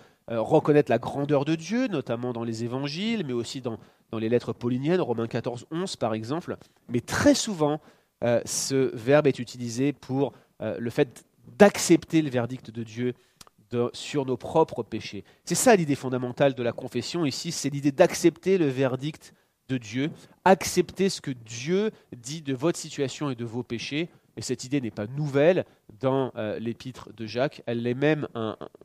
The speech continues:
je dirais un thème transcendant dans l'ensemble de l'épître de Jacques. Ce qui est particulier ici, c'est pas l'idée de confesser ses péchés. Je pense qu'on aurait pu, sans même avoir à mentionner l'expression,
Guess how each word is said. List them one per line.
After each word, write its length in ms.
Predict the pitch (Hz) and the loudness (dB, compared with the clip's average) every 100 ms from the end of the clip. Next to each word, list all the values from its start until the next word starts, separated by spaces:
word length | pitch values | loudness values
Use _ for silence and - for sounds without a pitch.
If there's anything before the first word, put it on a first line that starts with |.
| _ _ | _ _
je 100 | 117 | -14
dirais 180 | 107 135 | -4 0
un 80 | 131 | 0
thème 220 | 127 120 | -2 -4
transcendant 800 | - 165 175 - 160 143 147 175 - _ _ _ _ | -6 -2 0 0 -2 0 0 0 -10 _ _ _ _
dans 100 | 135 | -4
l'ensemble 540 | 131 127 - 143 151 117 _ _ _ 113 | -2 -2 -2 -4 -2 -6 _ _ _ -12
de 300 | 127 123 131 - _ _ | -2 0 0 -4 _ _
l'épître 600 | 113 117 - 147 - - _ _ _ - | -6 -6 -4 -10 -10 -18 _ _ _ -10
de 260 | 117 107 - _ | -6 -6 -8 _
Jacques. 640 | 98 95 98 110 80 - - _ _ _ _ - | -16 -12 -8 -8 -8 -18 -20 _ _ _ _ -14
Ce 60 | |
qui 80 | - | -2
est 40 | 180 | 4
particulier 640 | 190 - 202 175 170 285 | 4 2 -6 -6 -2 0
ici, 420 | 208 - - 240 | 2 -2 -2 -2
c'est 160 | 190 135 | -2 0
pas 160 | 170 | 2
l'idée 200 | 165 156 | 2 0
de 80 | 175 | -2
confesser 720 | 127 - 175 - 151 - 233 | -2 -4 -6 2 0 0 -4
ses 200 | 277 139 | -4 -4
péchés. 440 | 123 123 - 160 202 | -6 -6 -6 -6 -6
Je 120 | - | -6
pense 200 | 139 - | -8 -8
qu'on 580 | - 110 - _ - 123 | -4 -4 -6 _ -8 2
aurait 200 | 123 131 | 4 4
pu, 320 | - 165 160 - _ | 0 -6 -6 -10 _
sans 400 | - - 208 208 | -6 0 2 2
même 360 | 190 208 220 185 | 4 6 6 4
avoir 460 | 139 139 127 156 135 | 4 2 6 6 6
à 80 | 131 | 4
mentionner 760 | 143 160 185 170 - 165 170 | 2 2 2 0 -4 -2 0
l'expression, 680 | 156 139 - 135 - 175 208 | 0 0 -2 -6 -4 -4 -6